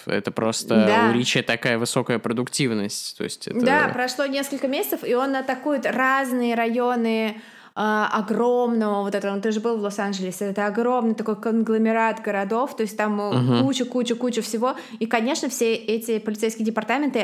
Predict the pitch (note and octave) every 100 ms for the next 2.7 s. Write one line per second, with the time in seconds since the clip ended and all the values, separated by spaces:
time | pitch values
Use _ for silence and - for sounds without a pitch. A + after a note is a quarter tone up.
0 | - G3 G#3 A#3+ A3 G3+ A3 A3+ A3+ G#3
1 | - A3+ G#3+ G#3+ G3+ G3 G3+ G3+ G3 C4+
2 | C#4+ C4+ A3+ A3 G3+ F#3